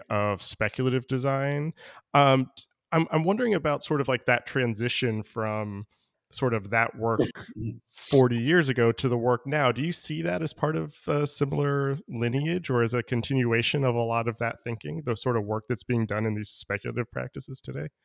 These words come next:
Speaker 2: Well, it, I think it really evolved out of what was going on in the seventies in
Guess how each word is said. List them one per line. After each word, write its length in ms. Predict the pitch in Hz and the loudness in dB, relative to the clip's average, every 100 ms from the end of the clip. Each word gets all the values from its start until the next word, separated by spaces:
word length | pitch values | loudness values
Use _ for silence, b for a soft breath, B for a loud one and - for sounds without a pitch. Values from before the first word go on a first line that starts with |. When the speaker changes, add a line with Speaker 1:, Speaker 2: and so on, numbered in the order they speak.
| - | 4
Speaker 2:
Well, 240 | 143 139 202 | 8 8 6
it, 240 | 196 196 - | 2 2 4
I 80 | 135 | 6
think 240 | 180 156 | 8 8
it 120 | 120 117 | 6 6
really 280 | 123 113 | 6 8
evolved 420 | 104 104 104 101 107 | 8 10 10 8 6
out 140 | 95 | 6
of 160 | 95 - - | 4 0 -6
what 140 | 123 110 | -4 -4
was 120 | 95 | -4
going 240 | 110 95 | -2 0
on 160 | 98 98 | 2 2
in 120 | 92 | 2
the 100 | 87 | -2
seventies 640 | 90 117 104 98 95 90 98 | 0 0 0 0 -2 -4 -4
in 140 | 87 | -4